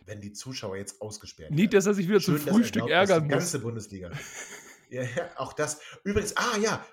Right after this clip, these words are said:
Speaker 1: auch noch sehr schön, wir hatten darauf hingewiesen, auf die hohe Preiserhöhung und Martin Kind hat sie ja in der Zeitung auch gelesen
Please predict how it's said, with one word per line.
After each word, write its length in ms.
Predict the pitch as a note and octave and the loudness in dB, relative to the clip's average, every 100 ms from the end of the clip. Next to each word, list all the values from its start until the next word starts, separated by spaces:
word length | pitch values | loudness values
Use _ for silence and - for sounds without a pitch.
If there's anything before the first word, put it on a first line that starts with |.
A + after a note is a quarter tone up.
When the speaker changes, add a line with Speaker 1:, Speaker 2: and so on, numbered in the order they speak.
| _ | _
Speaker 1:
auch 180 | F#3 F#3 | 2 4
noch 140 | E3+ | 0
sehr 220 | - D#3+ | 4 2
schön, 340 | G3+ D3+ E3 - | 2 -4 -6 -8
wir 160 | B2+ F#3 | 0 0
hatten 180 | G3+ | 2
darauf 260 | F3 D#3 - | 0 0 -2
hingewiesen, 520 | G3 G3+ C#3 D3+ C3+ | -4 -4 -4 -4 -4
auf 160 | D3 - | -8 -10
die 140 | D#3+ | -10
hohe 320 | B2+ A3+ G3+ | -2 2 2
Preiserhöhung 800 | G3+ D#3+ F3+ - C3+ B2+ C3 D#3+ | 2 0 0 0 0 0 0 -2
und 80 | E3+ | -2
Martin 420 | C3+ C3 C3+ C3 | -2 -2 -4 -10
Kind 240 | B2 G3 E3+ | -2 -2 0
hat 160 | D3+ | -4
sie 80 | D3 | -2
ja 140 | B2 A#2 | -4 -4
in 80 | |
der 100 | B2 | -6
Zeitung 400 | A#2+ D3+ F3 D3 | -4 -2 -2 -2
auch 160 | A#2 D#3+ | -4 -2
gelesen 380 | B2+ A2 A2 | -2 -4 -6